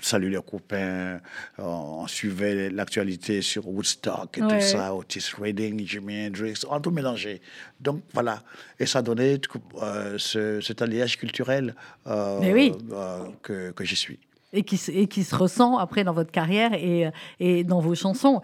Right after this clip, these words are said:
Speaker 2: Euh, c'était quoi le, le, le premier, alors je sais que vous avez rencontré, euh, le producteur Roger Fulgence-Cassis, qui vous a mis dans ce, dans une émission qui s'appelait Première Chance, il y a
Speaker 1: Mhm.
Speaker 2: le premier album,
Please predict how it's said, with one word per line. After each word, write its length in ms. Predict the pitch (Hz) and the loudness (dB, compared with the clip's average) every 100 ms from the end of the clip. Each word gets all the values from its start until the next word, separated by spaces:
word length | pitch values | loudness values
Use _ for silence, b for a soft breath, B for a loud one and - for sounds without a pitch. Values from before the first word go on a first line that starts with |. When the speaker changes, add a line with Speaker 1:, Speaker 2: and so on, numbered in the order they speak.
| B B 208 | B B 6
Speaker 2:
Euh, 280 | 214 202 196 | 6 6 2
c'était 240 | 240 254 | 2 2
quoi 180 | - 320 | 6 6
le, 200 | 240 208 | 8 6
le, 240 | 196 185 | 6 2
le 300 | 175 190 202 | 4 4 4
premier, 680 | 185 - 233 226 240 247 208 | 2 4 8 10 8 8 6
alors 220 | 165 147 | 2 0
je 60 | 165 | 0
sais 60 | |
que 60 | 190 | 0
vous 100 | 180 | 4
avez 120 | 170 | 4
rencontré, 540 | 170 170 175 - 175 151 B B | 4 2 -2 2 0 0 B B
euh, 80 | 170 | -4
le 40 | |
producteur 520 | 165 180 175 160 185 170 | 0 2 0 2 4 4
Roger 240 | 170 180 | 2 0
Fulgence-Cassis, 880 | - 170 170 175 - 190 - 262 277 | -2 0 0 0 0 0 0 0 2
qui 100 | 220 | 2
vous 140 | 190 | 2
a 80 | 180 | 2
mis 140 | 180 170 | 2 2
dans 100 | 160 | 0
ce, 140 | 180 | -2
dans 180 | 170 160 | 0 2
une 160 | 160 | 4
émission 380 | 160 202 202 269 | 4 4 4 4
qui 80 | 262 | 6
s'appelait 260 | 180 165 170 | 2 2 0
Première 380 | 190 185 202 196 | 2 2 2 4
Chance, 340 | 254 254 254 | 6 6 4
il 60 | 180 | 2
y 40 | |
a 20 | |
Speaker 1:
Mhm. 80 | 120 | 2
Speaker 2:
le 40 | |
premier 300 | 147 180 165 | 2 2 4
album, 400 | 175 196 247 262 | 2 8 10 10